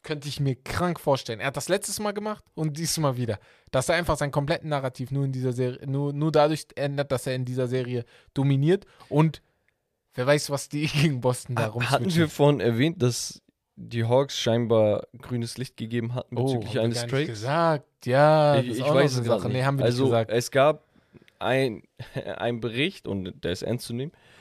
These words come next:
Speaker 2: der besagt, dass die Hawks wohl gesagt haben, du,
Speaker 1: Ja,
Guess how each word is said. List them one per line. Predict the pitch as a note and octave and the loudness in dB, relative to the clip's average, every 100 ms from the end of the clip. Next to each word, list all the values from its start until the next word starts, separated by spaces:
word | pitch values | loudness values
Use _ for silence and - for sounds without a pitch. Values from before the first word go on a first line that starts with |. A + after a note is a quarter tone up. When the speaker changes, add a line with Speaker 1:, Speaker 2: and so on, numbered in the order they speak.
| - - | -20 -14
Speaker 2:
der | G#2+ A#2 A#2 A#2 F#2 | 0 4 6 4 0
besagt, | G#2 A2 G#2 D3 - | -6 -4 -2 -2 0
dass | A#2 D#3+ - - - | -2 -2 -6 -18 -10
die | A2+ | -8
Hawks | G#2+ A2 C3+ E3 - | 0 2 2 0 -8
wohl | A2 C3 | -4 -4
gesagt | B2 A2 A#2+ - | -2 -2 -2 -2
haben, | A#2+ A#2+ - | -4 -4 -8
du, | |
Speaker 1:
Ja, | - | -6